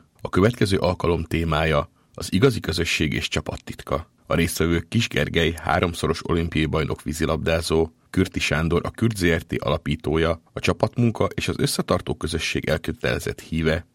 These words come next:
Zaja Péter, több évtizede sikeresen működő ökofalu közösség alapítója, moderátor Bátor Anna. A részvétel ingyenes, de regisztrációhoz kötött. Regisztrálni a Mária Rádió internetes oldalán lehet.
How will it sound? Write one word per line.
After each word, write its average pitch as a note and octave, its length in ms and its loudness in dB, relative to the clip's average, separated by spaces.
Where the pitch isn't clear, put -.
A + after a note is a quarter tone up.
Zaja F2 280 4
Péter, D#2+ 460 0
több - 260 0
évtizede - 520 0
sikeresen D#2 580 -2
működő D#2+ 420 -2
ökofalu - 420 -2
közösség D#2+ 460 -4
alapítója, D#2 840 0
moderátor F2 600 2
Bátor - 400 0
Anna. D#2 400 -4
A - 100 -4
részvétel G#2+ 480 2
ingyenes, F2 460 2
de D#2+ 100 -2
regisztrációhoz - 800 -2
kötött. - 500 -4
Regisztrálni F2 640 2
a C#2 120 -2
Mária G#2+ 320 4
Rádió F2 320 2
internetes E2 560 -2
oldalán B1+ 460 -2
lehet. D#2+ 400 -4